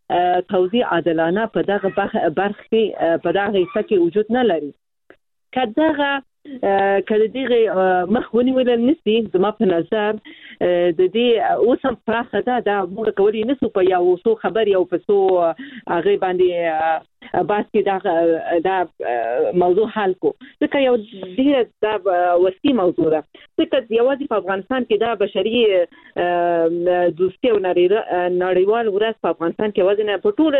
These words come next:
هیوادونو چې لکه افغانستان عقب مانده او بدبخته هیواد دي، داسې ورځ شته چې نور هیوادونه دوی سره مرسته کوي. مګر په افغانستان کې ډېر، ځکه افغانستان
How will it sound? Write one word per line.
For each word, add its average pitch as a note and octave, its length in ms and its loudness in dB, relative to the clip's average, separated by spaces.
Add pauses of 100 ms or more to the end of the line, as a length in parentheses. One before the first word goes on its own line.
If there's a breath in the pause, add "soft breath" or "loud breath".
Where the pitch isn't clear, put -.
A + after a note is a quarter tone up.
(160)
هیوادونو G3+ 420 2
چې A#3+ 120 -4
لکه A3 300 2
افغانستان F#3 420 -2
عقب G#3 280 -4
مانده F#3 260 0
او G3+ 160 2
بدبخته F3+ 520 -2
هیواد G3+ 260 2
دي، G3 160 -4 (260 loud breath)
داسې G#3+ 180 0
ورځ F#3+ 360 0
شته B3 180 -4
چې A#3 180 -2 (300 loud breath)
نور C4 140 4
هیوادونه A3 420 2
دوی G3+ 200 0
سره G#3 140 -2
مرسته F#3 320 -2
کوي. D#3 280 0 (760)
مګر C#4+ 200 0
په A#3 140 -4
افغانستان F#3+ 580 -2
کې G#3 60 2
ډېر، G#3+ 280 0
ځکه C4+ 280 -4
افغانستان A3 540 -2